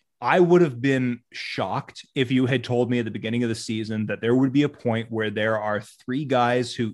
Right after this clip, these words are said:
each had less than, you know, fifty games played in the N H L, all in the lineup at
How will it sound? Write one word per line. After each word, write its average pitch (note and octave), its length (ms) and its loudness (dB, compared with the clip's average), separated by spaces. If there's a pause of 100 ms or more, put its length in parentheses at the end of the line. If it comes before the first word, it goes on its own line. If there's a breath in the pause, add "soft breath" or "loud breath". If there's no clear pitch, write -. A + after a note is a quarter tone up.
each A#2 300 -4
had A2 340 -4
less A2 420 -6
than, A2+ 300 0 (260 loud breath)
you C3 80 0
know, A#2+ 60 2
fifty D3+ 380 0
games B2 340 2
played A#2+ 320 0
in A2 40 -2
the A2 120 -2
N G#2+ 120 -2
H G#2 220 -6
L, A2 300 0
all B2+ 300 4
in B2 80 4
the A#2 80 2
lineup A2 460 0
at G2 120 -14